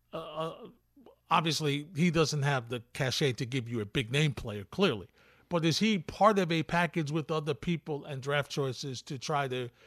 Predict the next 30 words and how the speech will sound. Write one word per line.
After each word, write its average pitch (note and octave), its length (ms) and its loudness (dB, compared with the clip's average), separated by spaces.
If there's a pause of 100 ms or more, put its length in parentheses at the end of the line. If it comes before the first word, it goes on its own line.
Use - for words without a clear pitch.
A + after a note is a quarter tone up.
(240)
give E3 180 2
you D#3 120 2
somebody C#3+ 520 0
who C#3+ 300 -2
can C3+ 200 -6
help D3+ 300 -2
you C3+ 320 -4 (400)
a D#3+ 80 2
little E3 180 4
bit D3 200 0
more D#3 360 2
than C#3 280 -2
what C#3+ 240 -2
he's F#3+ 240 4
able A2 240 -4
to A2 80 -8
help G#2+ 200 -6
you? G#2 180 -12
That, D3 220 -2 (220)
that's D#3 260 -2
the D#3 80 -6
big C3 200 -6
question, C#3 380 -2
because, C3 460 -4 (600)
once G#3 160 0
again, F#3+ 420 2 (180)
according F#3+ 320 2
to F#3 100 -2
the F3 120 0
articles F3 640 -2